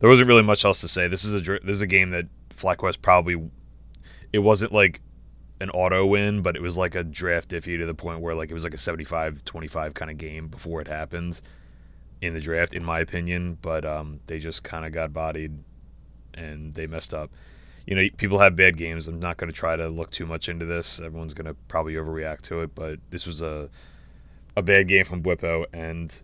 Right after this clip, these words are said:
Inspired at the same time. Kinda rolled, you know, snake eyes. So, Cloud Nine Shopify. Whew. Um,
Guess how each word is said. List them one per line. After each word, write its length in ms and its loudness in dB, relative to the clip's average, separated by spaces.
Inspired 640 -4
at 100 -12
the 60 -14
same 240 -8
time. 400 -6
Kinda 180 -2
rolled, 400 -2
you 120 -12
know, 160 -8
snake 320 -8
eyes. 380 -10
So, 340 -12
Cloud 220 12
Nine 140 6
Shopify. 600 4
Whew. 160 0
Um, 360 -4